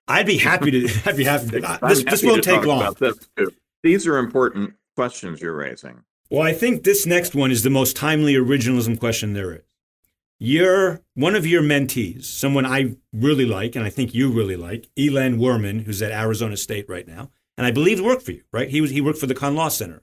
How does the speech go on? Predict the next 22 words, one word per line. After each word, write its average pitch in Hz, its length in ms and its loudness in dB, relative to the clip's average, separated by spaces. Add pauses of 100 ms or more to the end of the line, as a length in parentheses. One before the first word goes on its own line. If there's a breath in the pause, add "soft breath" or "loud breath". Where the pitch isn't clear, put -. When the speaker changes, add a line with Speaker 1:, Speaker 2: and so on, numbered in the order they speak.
Speaker 1:
Is 101 60 -12
that 117 100 -6
right? - 160 -8 (1120)
Speaker 2:
Uh, 113 320 -4
no, 104 600 0
but 92 140 -2
he 95 100 -4
was 87 160 -8
a 90 60 -14
student 71 400 -6
of - 100 -20
mine. 131 120 0
Speaker 1:
I'm 135 80 0
sorry. 78 380 -6
Okay, 92 240 -6
former 113 260 -2
student. 80 280 -12 (800)
In 131 120 2
his 202 260 4
book 196 260 2
on 170 100 2
originalism, 104 840 0